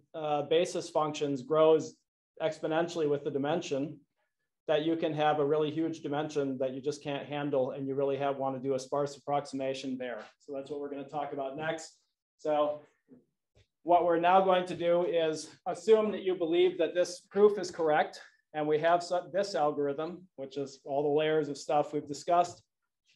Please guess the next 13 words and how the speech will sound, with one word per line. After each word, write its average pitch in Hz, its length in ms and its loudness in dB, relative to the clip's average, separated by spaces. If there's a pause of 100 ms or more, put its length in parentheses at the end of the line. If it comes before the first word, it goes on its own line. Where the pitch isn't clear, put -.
(220)
and 151 100 -4
we 175 140 2
are 170 200 4
going 175 160 4
to 175 100 -8
use 170 280 0
this 180 260 0
as 165 120 -10
a 160 60 -4
black 151 420 2
box 147 480 2
to 151 80 -8
do 147 360 0